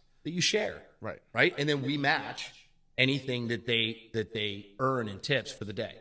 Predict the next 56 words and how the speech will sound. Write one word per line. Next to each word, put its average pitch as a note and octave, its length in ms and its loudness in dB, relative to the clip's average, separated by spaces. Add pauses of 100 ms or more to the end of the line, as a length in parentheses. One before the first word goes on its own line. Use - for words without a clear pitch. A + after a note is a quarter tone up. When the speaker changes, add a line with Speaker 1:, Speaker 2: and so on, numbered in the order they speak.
(680)
Speaker 2:
Love G2+ 180 -4
Speaker 1:
The A#2+ 60 4
Speaker 2:
it. B2 80 -2
Speaker 1:
owners. C3+ 360 -2
Like, A#2+ 240 -2
so, B2+ 120 4
like, A#2+ 200 4 (420)
up - 160 0
to C#3+ 80 -6
five B2+ 200 2
hundred A#2+ 120 -2
dollars G#2 240 -4
a B2+ 40 -6
day. D#3 200 -10 (240)
Speaker 2:
Love F#2 200 -8
it. - 60 -12
Speaker 1:
So - 60 0
if A#2+ 80 0
they E3+ 160 0
earn D3 140 -2
five C3 240 -2
hundred C#3+ 140 -2
dollars C3 220 0
in C3 60 -2
tips A2+ 220 -4
for G#2 220 -6
a G2+ 40 -8
shift, - 560 -10 (300)
right? G#2+ 200 0 (120)
We C#3 120 6
put C3+ 180 8
in A#2+ 100 0
five G#2 220 0
hundred, G#2+ 220 -6
so - 60 -6
it's G#2 100 -6
a A2 40 -6
grand. G#2 400 -4 (360)
And C3 80 4
the C3+ 60 10
back C3+ 160 12
of C#3 60 4
the C#3 40 4
house C#3 200 8
splits - 320 -4
it - 100 -14 (840)
evenly. C#3+ 400 4 (380)
Line D3 260 8
cooks, D#3+ 320 4 (420)
prep D#3 220 8
cooks, D#3+ 340 6 (320)
dishwashers, D3+ 640 4
doesn't C3+ 280 6
matter. G2+ 320 4 (100)
Everybody C3 440 8
share. G2 200 -2